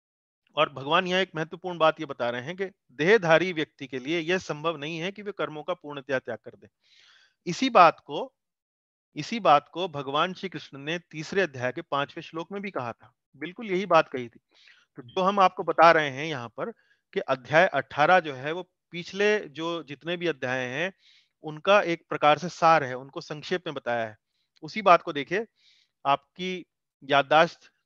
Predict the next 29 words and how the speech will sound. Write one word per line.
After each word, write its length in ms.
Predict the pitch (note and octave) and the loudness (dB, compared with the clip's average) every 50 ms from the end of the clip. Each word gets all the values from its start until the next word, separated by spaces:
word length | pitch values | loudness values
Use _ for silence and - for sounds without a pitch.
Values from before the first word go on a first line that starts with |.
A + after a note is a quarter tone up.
| _ | _
ताजा 260 | - C3 C3+ C#3 E3+ F3+ | -2 0 2 2 2 2
करने 320 | E3+ D#3+ D3 C#3+ C#3 C3 | 2 -2 -4 -4 -8 -10
के 100 | A2+ B2+ | -12 -12
लिए, 240 | A#2+ C3 D3 F3 G3 | -10 -8 -8 -6 -4
आपकी 400 | D#3+ C3 C3 _ - D3+ C#3+ C#3 | -4 -4 -4 _ -8 -6 0 2
याद 140 | C#3+ D#3+ - - | 2 2 2 0
ताजा 220 | D#3 C#3+ C3+ C#3 C3 | -2 -2 -2 -4 -6
करने 300 | - B2 A#2 A#2 B2 A2+ | -6 -8 -10 -12 -14 -16
के 100 | B2+ A#2+ | -14 -12
लिए 220 | B2+ D3 F3+ G#3 _ _ _ _ _ _ _ _ _ _ _ _ - | -12 -10 -12 -12 _ _ _ _ _ _ _ _ _ _ _ _ -10
तीसरे 320 | E3 F3+ F3+ - G3+ A#3+ | -8 -8 -6 0 2 2
अध्याय 280 | A3+ F3 D#3 D#3+ E3 D#3+ | 2 4 4 2 2 2
का 80 | G3+ | 2
पांचवा 380 | F#3 - E3 D#3+ E3 - - F#3 | 0 0 0 0 0 0 -4 -6
श्लोक 300 | E3+ - F#3 F3+ E3+ _ - | -6 -6 -10 -12 -12 _ -10
देखिए। 320 | C3+ B2 - - A2 G#2 _ _ _ _ _ _ _ _ _ _ _ _ _ _ _ _ _ _ _ _ _ _ _ _ - | -10 -10 -10 -14 -20 -20 _ _ _ _ _ _ _ _ _ _ _ _ _ _ _ _ _ _ _ _ _ _ _ _ -16
तीसरे 260 | C#3+ D3+ - - F#3+ | -16 -12 -4 0 0
अध्याय 220 | F3+ D3+ D#3 D#3 D#3 | 0 2 0 0 0
का 80 | D#3+ | 0
पांचवा 320 | - D3 C#3+ C#3+ - D#3+ D3 | -2 -4 -4 -4 -6 -10 -12
श्लोक 280 | - D#3 D3 B2+ C#3 | -10 -12 -12 -10 -8
है, 120 | D#3 F3+ F#3+ _ _ _ _ _ _ _ _ _ D#3 | -10 -10 -10 _ _ _ _ _ _ _ _ _ -8
"नहीं 360 | D3+ D#3+ E3 G3 A#3+ B3+ A#3+ - _ - | -6 -4 -2 -2 -4 -6 -6 -6 _ -4
कश्चित 520 | E3+ D#3+ - - - A#3+ A#3 F3 _ _ _ _ _ _ _ _ _ _ | -4 -4 -4 -8 -8 -8 -8 -8 _ _ _ _ _ _ _ _ _ _
क्षणमपि, 760 | - - F3 F#3+ A#3 B3 G#3 F#3 - - G3+ F3+ C3+ A2+ - _ _ _ _ _ _ _ _ _ _ _ _ - | -8 -4 0 0 2 2 0 -2 -4 -4 -6 -6 -8 -10 -14 _ _ _ _ _ _ _ _ _ _ _ _ -16
नहीं 280 | B2+ C3+ D#3 G3+ A#3+ G#3 | -12 -10 -8 -8 -8 -6
कश्चित 500 | - F3 D3+ - - - - A3 G#3+ _ _ _ | -6 -8 -8 -8 -10 -12 -12 -12 -12 _ _ _
क्षणमपि 720 | - - E3 F#3 A3 F#3+ D#3+ - - E3 F3 G#3+ A3+ A3 _ _ _ _ _ _ - | -10 -6 -4 -4 -4 -4 -6 -8 -10 -10 -10 -10 -12 -14 _ _ _ _ _ _ -14
जातु 540 | A#2+ B2+ C#3 C#3+ D3 D3+ - - G#3+ B3 | -4 0 2 4 4 2 0 -4 -12 -12